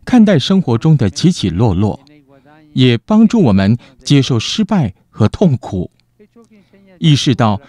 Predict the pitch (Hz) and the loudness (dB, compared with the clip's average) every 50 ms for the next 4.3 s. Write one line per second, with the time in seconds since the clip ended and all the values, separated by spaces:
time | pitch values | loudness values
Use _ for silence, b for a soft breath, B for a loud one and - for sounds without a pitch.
0 | b b - - - - 135 139 185 247 269 240 156 104 92 - _ _ _ _ | b b -14 -10 -4 0 2 2 2 2 2 0 0 -2 -4 -8 _ _ _ _
1 | _ _ _ _ 117 127 165 240 285 294 247 214 127 - - 78 - - 123 110 | _ _ _ _ 0 2 2 4 4 4 2 2 2 2 0 -2 -4 -4 -4 -4
2 | - - 123 101 98 127 120 127 113 104 87 82 80 - - - - 180 110 85 | -2 -2 -2 -2 0 2 2 2 2 2 0 -4 -6 -10 -6 -2 0 0 0 -2
3 | 82 - - 123 95 - 80 - - - 113 101 82 78 80 80 - - - - | -4 -4 -4 -2 -2 -4 -8 -12 -10 -6 -6 -4 -4 -6 -8 -12 -14 -16 -14 -12
4 | 87 85 - - - | -12 -12 -10 -10 -10